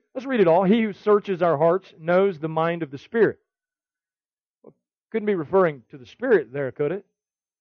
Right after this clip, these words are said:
Because how would something know the mind of the Spirit if he was a different person?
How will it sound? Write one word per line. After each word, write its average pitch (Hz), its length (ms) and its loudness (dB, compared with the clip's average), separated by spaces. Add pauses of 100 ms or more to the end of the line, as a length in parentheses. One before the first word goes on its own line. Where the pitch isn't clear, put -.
(140)
Because 151 280 -2 (680)
how 170 200 0
would 160 180 -2
something 156 440 -6
know 160 140 0
the 139 80 -12
mind 143 280 -4
of 117 80 -20
the 123 60 -20
Spirit 170 540 0 (1080)
if - 60 -18
he 160 80 -6
was 147 160 -6
a 131 60 -16
different 139 280 -4
person? 202 440 -2